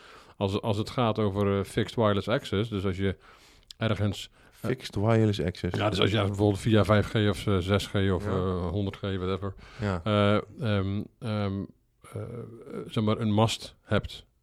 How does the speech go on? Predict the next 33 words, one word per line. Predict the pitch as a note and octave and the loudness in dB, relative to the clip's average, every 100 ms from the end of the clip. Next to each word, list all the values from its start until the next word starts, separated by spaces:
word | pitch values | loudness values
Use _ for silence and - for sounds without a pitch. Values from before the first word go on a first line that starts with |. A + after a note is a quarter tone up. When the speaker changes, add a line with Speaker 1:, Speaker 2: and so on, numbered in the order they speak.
| _ | _
Speaker 1:
die | A#2+ A2 | -2 2
dan | G2+ | 2
vervolgens | G2 F#2+ A2+ G2+ G2+ F#2 - | 0 0 0 2 0 -2 -8
de | - | -10
grond | F#2+ A#2 G2+ | -4 -2 -2
ingaat | G2+ F#2 F#2+ F#2 - - | -2 -2 -2 -2 -6 -6
en, | G2+ F#2+ | -4 -4
eh, | - G#2 G2+ | -6 -6 -4
en | G#2 | -4
dan, | G2 F#2+ F#2+ | -2 -2 -2
eh, | B2+ G2+ F#2+ | -4 -4 -2
richting | G2 G#2+ - G2+ | -2 -4 -2 -2
een, | F#2+ G#2+ | -2 -4
een, | G#2 G2+ | -8 -6
een | |
huizenblok. | F#2+ G2+ A#2+ G#2+ F2+ - - | -2 2 2 0 -2 -2 -6
Speaker 2:
Ja. | F#2+ G2 A#2 C3+ - - - - - - _ | -10 -8 -8 -10 -20 -20 -20 -20 -20 -20 _
Speaker 1:
Ehm, | - G#2 F#2+ F2+ F2+ - - | -6 -2 0 0 -2 -6 -10
eh, | - - - - | -12 -12 -14 -12
dan | A2+ A2+ A2 F#2+ - - | 2 4 4 0 -8 -2
kan | A#2+ A2 | 2 4
ik | |
er | A2 | 4
nog | G#2+ | 4
iets | A#2+ | 4
meer | A#2 | 2
begrip | G#2+ G#2+ C#3+ | 2 6 6
voor | - | 6
opbrengen, | G2+ F2+ F2+ F2 | 2 2 0 0
zeg | F2 | -2
maar. | E2+ E2+ | -4 -2
Dat, | F2 - | -4 -6
dat, | G#2 | -8